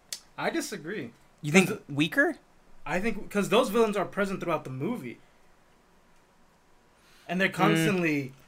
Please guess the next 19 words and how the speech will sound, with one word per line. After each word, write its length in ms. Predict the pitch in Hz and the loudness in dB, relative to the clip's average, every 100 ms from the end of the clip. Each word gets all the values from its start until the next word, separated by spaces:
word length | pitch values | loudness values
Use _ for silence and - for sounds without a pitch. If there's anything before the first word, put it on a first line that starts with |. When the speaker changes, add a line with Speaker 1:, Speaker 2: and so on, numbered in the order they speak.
| _ | _
Speaker 1:
The 100 | - | -8
se-, 160 | 151 233 - | 0 0 2
um, 420 | 180 180 175 151 | 2 4 2 -2
but, 160 | 170 190 | -2 2
like, 220 | 180 170 | 2 2
I 100 | 165 | 0
feel 180 | 180 240 | 2 6
like 160 | 233 196 | 6 6
in 80 | 165 | 0
terms 240 | 175 180 | 2 2
of, 80 | 165 | 4
like, 160 | 139 | 2
flesh 300 | - 165 160 | 2 2 4
outedness 600 | 147 147 143 135 131 131 | 8 8 6 0 -4 -4
too, 340 | - 143 135 131 | -4 -2 0 -2
like, 240 | 131 131 | -4 -4
they're 100 | 143 | -6
pretty 220 | 135 143 127 | -2 -2 -2
weak 400 | 135 135 131 | -4 -6 -8